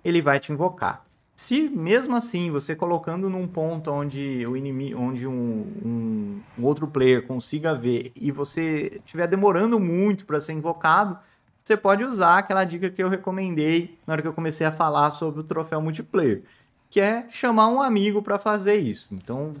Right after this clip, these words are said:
pede pra um amigo aí te invocar, você marca o ponto, avisa pra ele aonde que tá marcado e pede pra ele invocar você. E assim, vocês dois matam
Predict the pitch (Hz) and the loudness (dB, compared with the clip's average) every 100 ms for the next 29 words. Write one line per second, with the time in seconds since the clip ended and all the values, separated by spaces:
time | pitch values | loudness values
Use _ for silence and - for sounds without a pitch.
0 | - 151 170 170 175 175 160 147 156 143 | -2 -2 -2 -6 -4 0 2 2 2 2
1 | 139 143 - 151 135 151 156 123 131 156 | 2 -2 -6 -6 -2 -2 2 4 4 2
2 | 131 135 131 120 139 160 151 143 123 131 | -4 -6 -2 0 0 -2 -6 -6 -6 -4
3 | 156 156 165 - - - - 123 110 135 | -4 -6 -8 -12 -20 -20 -4 0 0 0
4 | 175 170 156 160 151 143 139 143 143 147 | 0 0 0 2 4 4 2 0 -2 -8
5 | 143 135 147 170 156 151 143 151 151 147 | -2 2 2 2 -2 2 2 2 0 -4
6 | 143 135 135 147 147 139 139 170 175 160 | -2 -2 -2 0 2 2 0 -4 -6 -6
7 | 156 151 143 175 - 156 151 160 _ 156 | 0 0 0 -4 -6 -4 -4 -8 _ -6
8 | 165 180 175 - 175 185 160 151 175 160 | -2 0 -2 -4 -4 -4 -4 -4 -4 -2
9 | 151 160 151 143 175 - 165 | -2 0 2 2 2 -4 -8